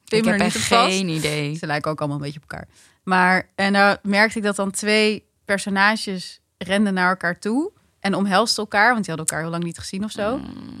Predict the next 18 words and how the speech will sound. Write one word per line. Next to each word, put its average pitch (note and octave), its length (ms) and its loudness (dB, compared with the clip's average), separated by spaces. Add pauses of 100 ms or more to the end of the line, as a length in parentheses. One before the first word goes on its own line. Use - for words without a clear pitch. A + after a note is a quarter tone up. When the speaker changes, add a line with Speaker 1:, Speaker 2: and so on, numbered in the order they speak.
Speaker 1:
En A3+ 100 2
toen A3+ 120 -2
dacht A#3 180 2
ik, G#3+ 100 -6
"Wow, F#3+ 320 2
hallo, G3+ 240 -2
anderhalve G#3 440 -4
meter G3+ 240 -8
afstand." A3 440 -12
<laughs> F#3 480 -4
Toen D#3 340 -4 (360)
dacht C4 240 -2
ik, D4 100 -6
"Oké, A3+ 340 -2 (920)
dit A3+ 160 -4
zit A#3+ 220 -4
echt A3+ 300 0
diep." A#3 260 0